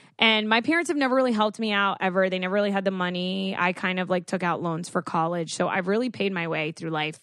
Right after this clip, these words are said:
on my own. So in my head, I was like, "I just need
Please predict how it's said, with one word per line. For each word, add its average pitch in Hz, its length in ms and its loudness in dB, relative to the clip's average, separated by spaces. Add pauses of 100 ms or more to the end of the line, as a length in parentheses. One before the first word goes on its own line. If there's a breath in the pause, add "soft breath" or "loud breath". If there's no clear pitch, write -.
(180)
on 180 100 -2
my 165 160 -2
own. 175 380 -2
So 208 160 2
in 196 80 0
my 233 180 4
head, 220 180 4
I 190 100 2
was 185 140 -2
like, 180 160 -2
"I 202 160 4
just 226 220 0
need 208 380 0